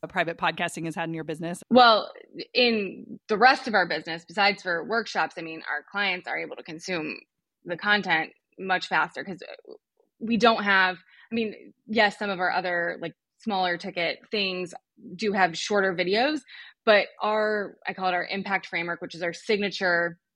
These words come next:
Speaker 2: framework that I guide people through, through Elevate and Impact, which is really, it's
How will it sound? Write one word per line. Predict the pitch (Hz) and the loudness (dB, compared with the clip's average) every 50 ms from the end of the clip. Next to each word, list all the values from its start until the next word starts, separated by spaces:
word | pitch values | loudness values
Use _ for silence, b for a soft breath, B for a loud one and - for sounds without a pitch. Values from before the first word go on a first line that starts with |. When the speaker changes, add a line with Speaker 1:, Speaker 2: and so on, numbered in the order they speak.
| _ - | _ -4
Speaker 2:
framework | - 196 190 185 175 175 - | -2 -2 0 -2 -4 -4 -2
that | 180 175 | 0 0
I | 175 | 0
guide | 170 - 170 165 170 170 165 | 2 2 2 2 2 2 -2
people | 185 175 170 175 | -6 -8 -8 -10
through, | 175 - 180 175 175 170 180 - b b b b b b b _ _ _ - - | -8 -4 -2 -2 -2 -2 -4 -8 b b b b b b b _ _ _ -6 -2
through | 285 285 269 254 - | 0 2 2 2 4
Elevate | - 208 220 202 196 | 4 4 4 4 2
and | 170 196 | -2 -2
Impact, | 196 196 190 185 185 | -4 -2 -4 -4 -4
which | 185 175 170 | -6 -8 -8
is | 180 165 180 | -8 -6 -2
really, | 190 208 190 190 185 180 170 165 - - _ _ _ _ _ _ _ - | 0 2 2 4 2 2 2 0 -4 -8 _ _ _ _ _ _ _ -14
it's | - - 175 _ _ | -12 -12 -12 _ _